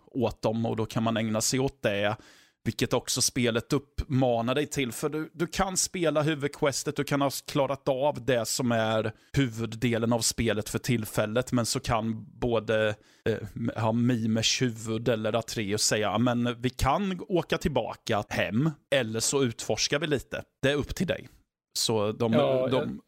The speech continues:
Speaker 1: uppmanar ju en till att, eh, ändå ränna runt och göra lite sidogrejer.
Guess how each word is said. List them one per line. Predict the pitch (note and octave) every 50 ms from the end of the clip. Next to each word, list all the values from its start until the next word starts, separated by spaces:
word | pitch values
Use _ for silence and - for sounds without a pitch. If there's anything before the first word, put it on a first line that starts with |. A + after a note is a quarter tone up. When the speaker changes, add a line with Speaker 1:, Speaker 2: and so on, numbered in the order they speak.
| - F3 -
Speaker 1:
uppmanar | - - A#2+ B2 A#2+ G#2+ A2 A2+ A#2
ju | A#2+
en | C3 B2+ A#2
till | - - A#2+ G2 F2+
att, | F2+ - - _ -
eh, | G#2+ G#2 G2 G2 - -
ändå | A2+ G#2+ G2+ F#2+ F#2+ F#2+ F#2 F#2 F#2+
ränna | - - G#2+ A2 G2+ G#2 G#2 G2+ G2+
runt | G2+ F2+ F#2+ F#2+ - _ -
och | G#2 G2 F#2+
göra | G2 G2+ G2+ F#2 F#2 F2+
lite | F#2 F#2+ G2 - -
sidogrejer. | - - - G#2 G2 G2 G2 G2 F#2+ F2 E2+ F#2 -